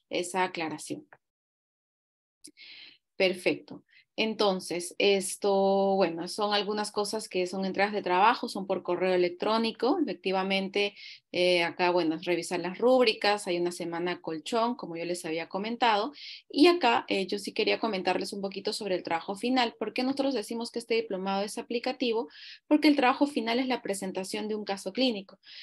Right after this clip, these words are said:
Eso se les comenta desde la primera semana, cuando nosotros tenemos un video introductorio, se les dice, Ok,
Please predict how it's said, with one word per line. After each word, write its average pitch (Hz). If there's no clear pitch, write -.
Eso 220
se 226
les 214
comenta 202
desde 196
la 180
primera 190
semana, 233
cuando 180
nosotros 185
tenemos 190
un 196
video 196
introductorio, 226
se 175
les 190
dice, 196
Ok, 240